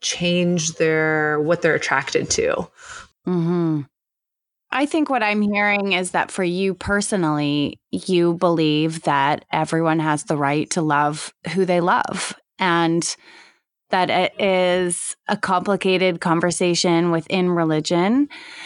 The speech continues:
Speaker 2: And to be honest, it's one of the reasons that I,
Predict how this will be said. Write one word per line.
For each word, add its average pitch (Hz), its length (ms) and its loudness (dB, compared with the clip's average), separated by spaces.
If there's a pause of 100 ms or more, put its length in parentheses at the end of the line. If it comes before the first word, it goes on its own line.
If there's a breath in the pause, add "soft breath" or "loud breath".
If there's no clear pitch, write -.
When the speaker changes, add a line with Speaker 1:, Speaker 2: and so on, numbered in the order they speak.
(320 loud breath)
Speaker 2:
And 247 380 -2
to 262 100 2
be 220 140 2
honest, 202 440 0
it's 214 180 0
one 190 220 2
of 185 140 0
the 185 100 2
reasons 180 500 2
that 180 180 0
I, 170 600 2